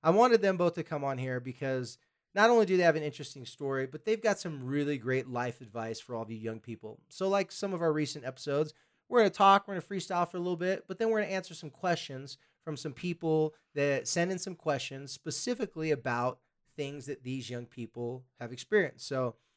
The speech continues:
a lot of questions that we're gonna be dealing with today have to do with blended families, step parents, stuff like that,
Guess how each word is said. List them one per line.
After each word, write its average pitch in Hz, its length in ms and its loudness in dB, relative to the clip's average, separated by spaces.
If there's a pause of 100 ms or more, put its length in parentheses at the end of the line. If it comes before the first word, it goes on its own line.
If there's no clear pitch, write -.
(120)
a 165 40 -6
lot 180 140 8
of 170 100 0
questions 170 320 0
that 160 80 -2
we're 151 80 -6
gonna 156 100 -2
be 147 100 -8
dealing 143 200 -2
with 139 120 -8
today 135 360 -4 (160)
have 139 240 -4
to 147 80 -6
do 143 60 0
with 123 120 -4
blended 131 380 -4
families, 123 680 -8
step - 360 -10
parents, 127 400 -8
stuff - 180 -10
like 127 180 -8
that, 127 300 -6